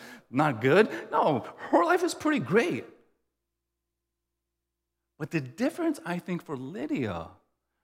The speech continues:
was that for her, the Christian story sounded better. In other words, verse fourteen is not just saying,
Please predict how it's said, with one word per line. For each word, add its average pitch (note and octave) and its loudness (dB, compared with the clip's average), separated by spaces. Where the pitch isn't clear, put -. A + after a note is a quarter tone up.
was C3+ -4
that C#3 -2
for B2 -2
her, D#3+ -2
the C3+ -8
Christian C4+ -6
story D3 -2
sounded C3+ -4
better. F2 -10
In F3 4
other C4 8
words, F#3+ 8
verse B3 4
fourteen A#3+ 6
is E3 4
not G3+ 6
just G#3 0
saying, G3+ 6